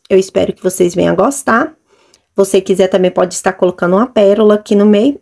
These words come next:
As minhas eu ainda não coloquei, mas depois vou estar colocando. Deixei o fio aqui pra fazer a amarração da pérola.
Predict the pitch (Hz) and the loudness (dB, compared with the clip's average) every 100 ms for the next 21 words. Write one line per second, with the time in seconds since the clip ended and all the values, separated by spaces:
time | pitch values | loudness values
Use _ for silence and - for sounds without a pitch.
0 | - 190 190 180 180 185 175 180 180 202 | -4 -2 0 2 2 0 0 0 0 0
1 | 233 233 240 262 269 247 - 233 226 226 | 0 -2 0 0 2 2 0 0 0 -2
2 | 226 226 220 220 233 277 160 160 156 175 | -2 -6 -4 -2 -2 -2 -4 -2 -2 -2
3 | - 185 185 202 196 202 - 214 - 226 | -2 -2 -2 0 0 -2 -4 -4 -2 -2
4 | 202 214 226 - - - - 208 226 226 | 0 -2 -4 -20 -20 -10 -4 0 2 0
5 | 226 247 233 208 190 214 - - 131 131 | 0 -4 -4 -2 -2 -2 -4 -4 -2 -4
6 | 110 | -6